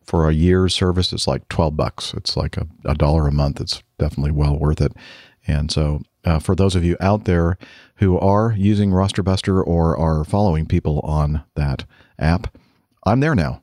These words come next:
So, um, please, I don't know if I, I have to approve somebody's to be a friend or whatever, kinda like Facebook. I'm not sure how, how, how it works exactly, but, uh, just do a search for me and add me to your list of people if you wanna see what kind of trips I'm flying, where I am, and all that kind of stuff.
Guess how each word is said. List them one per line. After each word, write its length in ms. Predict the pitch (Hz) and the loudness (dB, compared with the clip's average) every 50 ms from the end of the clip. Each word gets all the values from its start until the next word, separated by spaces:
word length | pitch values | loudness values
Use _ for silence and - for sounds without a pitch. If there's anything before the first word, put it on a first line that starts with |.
| _ _ | _ _
So, 340 | - - 87 80 78 - - _ | -4 -2 0 0 -2 -4 -6 _
um, 340 | - 82 82 82 80 80 82 - | -4 -2 -2 -2 -2 -4 -6 -8
please, 500 | - - 95 92 90 90 90 87 - - - _ _ _ _ _ _ | -4 -2 0 2 2 2 0 0 -2 -6 -10 _ _ _ _ _ _
I 80 | - 98 | -2 -2
don't 100 | 110 110 | 0 0
know 60 | 104 | 0
if 100 | 101 - | 0 0
I, 180 | 98 90 80 - _ _ - | 0 -2 -2 -4 _ _ -2
I 100 | - 85 | 0 2
have 180 | 92 92 92 - | 2 2 0 0
to 140 | - 85 80 | 0 0 0
approve 440 | 71 - - 104 101 107 104 101 | -2 -2 0 0 2 2 2 0
somebody's 760 | - - 104 107 107 107 107 104 101 101 98 98 92 - - - _ - - - - - - _ _ _ _ | 0 -2 0 0 0 0 0 0 0 2 0 0 -2 -4 -8 -12 _ -20 -20 -20 -20 -20 -20 _ _ _ _
to 80 | - | -2
be 100 | 87 104 | 0 0
a 60 | 101 92 | 0 0
friend 400 | - 107 104 104 107 107 107 107 | 0 0 2 2 2 2 2 2
or 100 | 98 98 | 2 2
whatever, 280 | 98 95 98 98 98 | 2 2 2 0 0
kinda 220 | 95 - - 98 92 | -2 -2 -2 -2 0
like 160 | 90 92 - | -2 -2 -2
Facebook. 400 | - 98 92 - - 92 92 - | -2 -4 -4 -2 -2 -4 -2 0
I'm 80 | 82 | 0
not 120 | 82 80 - | 0 0 0
sure 140 | - 85 78 | 0 0 2
how, 240 | 82 80 78 73 - | 2 0 0 -4 -6
how, 240 | - - 80 - - - | -4 -4 -2 -2 -4 -4
how 220 | - 78 80 78 | -2 0 0 0
it 80 | 73 - | 0 0
works 240 | - 78 80 - - | 0 -2 -2 -2 -4
exactly, 440 | 76 - 80 76 76 - 71 73 | -4 -2 0 -2 0 0 -2 -4
but, 280 | 71 69 71 73 90 - | -2 0 -2 -2 -2 -2
uh, 180 | 78 78 76 76 | -2 0 -2 -2
just 200 | - - 78 - | -2 -4 -2 0
do 100 | - 80 | -2 -2
a 40 | |
search 220 | - - 85 78 - | 0 -2 -4 -4 -4
for 120 | - - | -4 -4
me 140 | 73 78 78 | -2 0 0
and 100 | 73 69 | 0 0
add 200 | - 78 80 76 | 0 0 0 0
me 120 | 76 76 73 | 0 -2 -2
to 280 | - - 80 76 76 - - - - - - - - - _ _ | -2 -2 -2 -2 -2 -4 -8 -16 -20 -20 -20 -20 -20 -20 _ _
your 120 | - 78 78 | -2 0 2
list 220 | 78 78 - - | 2 0 0 0
of 60 | - | -2
people 260 | - 82 80 - 76 | -2 -2 -2 0 -2
if 100 | 71 - | -2 0
you 80 | - 78 | 0 0
wanna 180 | 73 76 76 - | 2 2 0 0
see 160 | - - 78 | 0 0 -2
what 120 | 69 60 | -2 -2
kind 160 | - 76 73 | -2 -2 -2
of 60 | 69 - | 0 -2
trips 220 | - 82 - - | -2 -4 -2 -2
I'm 140 | 71 71 71 | -2 -2 0
flying, 320 | - 80 73 73 76 73 | 0 0 0 0 0 -2
where 160 | 71 71 71 | -2 -2 -2
I 80 | 69 67 | -2 -2
am, 160 | 67 69 71 | -2 -2 -2
and 80 | 69 62 | -2 -2
all 80 | 65 | -4
that 80 | 57 - | -4 -4
kind 120 | - - | -4 -4
of 40 | - | -4
stuff. 300 | - - 57 - - - | -4 -6 -8 -10 -10 -14